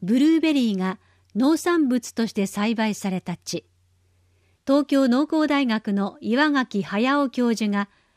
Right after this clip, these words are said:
日本の気候に合う品種をアメリカから取り寄せ、栽培方法の確立に努めた。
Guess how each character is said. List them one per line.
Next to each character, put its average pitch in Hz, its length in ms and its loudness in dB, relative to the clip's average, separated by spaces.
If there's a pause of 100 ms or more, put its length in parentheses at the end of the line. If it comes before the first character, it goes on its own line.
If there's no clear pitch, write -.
(420)
日 240 180 0
本 320 300 0
の 311 100 2
気 - 140 -12
候 302 220 2
に 262 200 2
合 254 140 2
う 196 80 -2
品 226 260 0
種 - 240 -6
を 202 220 -4 (300)
ア 196 120 -4
メ 262 140 2
リ 285 100 0
カ 262 160 -2
か 247 120 -2
ら 226 120 -2
取 220 200 -2
り 220 40 2
寄 208 100 -2
せ、 185 280 -8 (340)
栽 262 280 0
培 277 200 2
方 262 180 0
法 196 220 -4
の 180 160 -4
確 214 280 -4
立 226 240 -2
に 196 160 -2
努 - 260 -6
め 160 200 -8
た。 165 140 -16